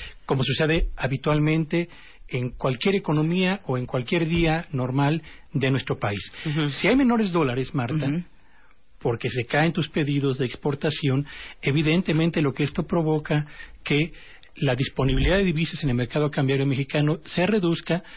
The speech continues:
Speaker 1: frente a una demanda de dólares que sigue creciendo, se mantiene igual, y eso provoca, entre otras cosas, también el escalamiento o el encarecimiento del dólar.
Speaker 3: A ver, déjame ver si entendí.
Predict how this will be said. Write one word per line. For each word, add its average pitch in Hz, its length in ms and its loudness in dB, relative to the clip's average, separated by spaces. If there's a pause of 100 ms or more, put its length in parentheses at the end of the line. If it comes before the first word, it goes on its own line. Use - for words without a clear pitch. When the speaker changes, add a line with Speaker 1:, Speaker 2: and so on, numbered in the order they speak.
(120)
Speaker 1:
frente 127 380 0
a - 20 2
una 143 160 4
demanda 147 420 2
de 160 120 0
dólares 139 400 0
que - 120 -6
sigue 120 320 -2
creciendo, 147 540 0
se 143 140 -2
mantiene 117 400 0
igual, 143 300 0
y 143 80 0
eso 139 120 -2
provoca, 135 340 0
entre 123 160 0
otras 135 220 0
cosas, 147 260 -2
también 147 460 2 (400)
el 175 340 2 (300)
escalamiento 147 720 2
o - 180 0
el 127 60 0
encarecimiento 120 640 -2
del 104 160 -2
dólar. - 260 -10
Speaker 3:
A 160 140 2
ver, 117 220 0
déjame 151 360 2
ver 156 140 2
si 160 120 0
entendí. 131 460 2